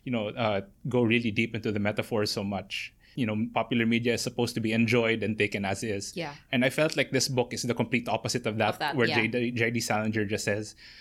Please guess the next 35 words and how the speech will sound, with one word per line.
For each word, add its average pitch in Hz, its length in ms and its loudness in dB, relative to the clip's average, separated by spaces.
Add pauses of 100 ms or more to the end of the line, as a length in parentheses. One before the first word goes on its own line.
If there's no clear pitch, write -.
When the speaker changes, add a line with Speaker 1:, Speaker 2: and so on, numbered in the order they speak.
(160)
Speaker 1:
"No, 139 280 4
there, 120 440 2 (100)
you 135 140 2
can 147 380 2
make 131 360 2 (440)
content 120 600 2
or 117 120 -2
media 113 420 4
that, 107 260 2 (360)
that 131 220 -2
isn't 147 260 2 (520)
necessarily 127 640 2
enjoyable 117 680 2 (520)
just - 380 -2
at 113 220 -6
face 123 320 0
level. 127 440 2
You 143 160 2
can 135 160 0
only 127 300 0
enjoy 117 400 4
it 117 160 -2
once 123 240 0
you 120 80 0
take 120 240 0
the 120 80 -10
time 117 280 0
to - 140 -10
actually 120 360 0
really 107 200 2
think 113 240 -2
about 104 280 0
it 104 100 -4
and 104 140 -2
let 110 140 -2